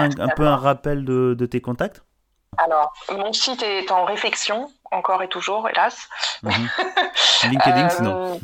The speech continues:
Speaker 1: <laughs>
Speaker 2: mais vous pouvez me trouver sur LinkedIn, hein, Emmanuel Lewartowski. J'ai aussi une page pro qui s'appelle, euh, Patte de mouche,
Speaker 1: Mhm.
Speaker 2: accompagnement.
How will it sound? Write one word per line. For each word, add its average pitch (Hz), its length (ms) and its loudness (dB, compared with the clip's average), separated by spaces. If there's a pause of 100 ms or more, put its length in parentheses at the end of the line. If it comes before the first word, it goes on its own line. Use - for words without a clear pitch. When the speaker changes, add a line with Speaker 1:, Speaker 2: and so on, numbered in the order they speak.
Speaker 1:
<laughs> 196 160 -6
Speaker 2:
mais 202 140 -2
vous 202 100 -6
pouvez 240 160 -4
me 240 60 -4
trouver 226 240 -2
sur 240 160 0
LinkedIn, 214 460 -4
hein, 185 180 2 (240)
Emmanuel 196 480 0
Lewartowski. 196 1000 -2
J'ai - 180 2
aussi 185 200 -10
une 196 100 -10
page 220 260 2
pro 233 400 -6 (360)
qui - 120 -14
s'appelle, 185 460 -2
euh, 175 240 -2 (120)
Patte 240 200 0
de 226 100 -4
mouche, - 540 -4 (120)
Speaker 1:
Mhm. 110 260 -6 (180)
Speaker 2:
accompagnement. 180 840 -2